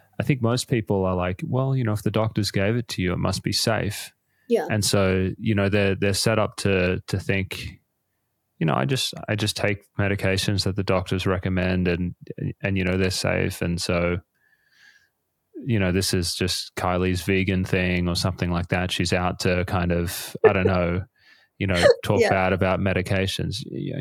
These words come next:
Speaker 1: y-, I mean, people have their biases and things like that. And with all of the covid anti-vax stuff going on, it's qu-, it's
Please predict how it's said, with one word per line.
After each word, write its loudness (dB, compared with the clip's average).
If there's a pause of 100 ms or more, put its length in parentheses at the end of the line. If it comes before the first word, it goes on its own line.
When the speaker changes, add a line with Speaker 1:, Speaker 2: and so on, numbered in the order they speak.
Speaker 1:
y-, -2
I 0
mean, 2
people 4
have 0
their 2
biases 0
and -2
things -2
like -2
that. 0
And -2
with 0
all 4
of -2
the 0
covid 2
anti-vax 0
stuff 0
going 2
on, 2 (400)
it's -4
qu-, -2
it's -2